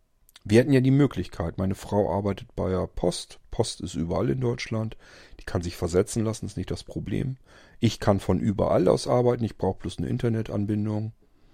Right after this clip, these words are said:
Und, ähm, tja, wir sind da eigentlich recht flexibel.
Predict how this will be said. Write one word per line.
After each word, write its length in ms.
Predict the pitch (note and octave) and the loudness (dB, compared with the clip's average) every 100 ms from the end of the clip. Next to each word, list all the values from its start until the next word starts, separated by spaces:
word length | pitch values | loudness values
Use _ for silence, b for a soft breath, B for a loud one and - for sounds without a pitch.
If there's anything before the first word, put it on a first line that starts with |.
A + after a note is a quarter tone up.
| b b b b - | b b b b -6
Und, 720 | - F#2+ F#2 F2+ - - - - | 0 2 2 -2 -6 -16 -12 -6
ähm, 640 | F#2 F2+ F2+ F2+ F2 E2 _ _ _ _ _ _ _ _ _ - - - | -4 -4 -4 -4 -6 -10 _ _ _ _ _ _ _ _ _ -20 -16 0
tja, 280 | - F#2 - - _ _ _ _ _ - | 4 4 2 -18 _ _ _ _ _ -2
wir 100 | F#2+ | 0
sind 180 | G#2 | 2
da 60 | E2+ | 2
eigentlich 260 | D#2+ F#2 - | 0 -2 -2
recht 160 | - | -4
flexibel. 560 | - A2+ - A2+ F2 | -4 -6 -4 -4 -4